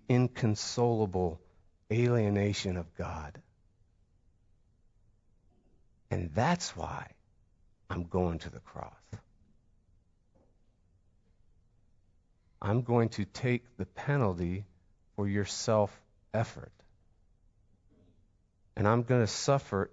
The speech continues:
inconsolable alienation from God so that you will give and grant and be filled with the consolable love and acceptance of God,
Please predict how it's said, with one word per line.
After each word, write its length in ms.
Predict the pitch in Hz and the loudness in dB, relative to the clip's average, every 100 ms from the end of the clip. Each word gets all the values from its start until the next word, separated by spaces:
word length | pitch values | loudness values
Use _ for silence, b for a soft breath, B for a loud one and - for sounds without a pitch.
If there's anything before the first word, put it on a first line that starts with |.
| - | 2
inconsolable 1080 | 156 175 - 135 - - 131 135 107 107 104 | 2 2 0 -2 -2 -4 0 0 0 -2 0
alienation 720 | 110 120 117 110 110 - 104 | 2 2 4 2 2 0 -4
from 260 | - 98 92 | -2 -4 -2
God 380 | 101 101 98 - | 0 2 2 -2
so 160 | 104 | -4
that 180 | 95 92 | -2 -4
you 400 | 87 98 139 160 | -4 -2 0 0
will 480 | 127 107 98 92 90 - - | 0 2 2 0 -4 -10 -2
give 360 | 104 92 90 87 - - | 0 0 -2 -6 -12 -6
and 240 | 92 87 | -4 -4
grant 480 | - 95 95 90 87 - | -4 -2 0 -2 -6 -6
and 180 | 98 85 | -4 -4
be 140 | 90 | -6
filled 420 | - - 107 98 | -8 -4 0 0
with 320 | 95 95 90 - _ _ _ _ - | -2 -4 -6 -12 _ _ _ _ -8
the 80 | |
consolable 1080 | - - 95 - - 127 139 120 98 92 90 | -4 -4 -4 -6 -4 2 2 2 0 -2 -4
love 400 | 95 95 90 92 - | -4 -2 -2 -6 -8
and 120 | 87 82 | -8 -8
acceptance 800 | - - - 92 - 82 - 58 | -6 -6 -4 -4 -6 -14 -14 -16
of 60 | - - | -18 -20
God, 260 | - - | -20 -20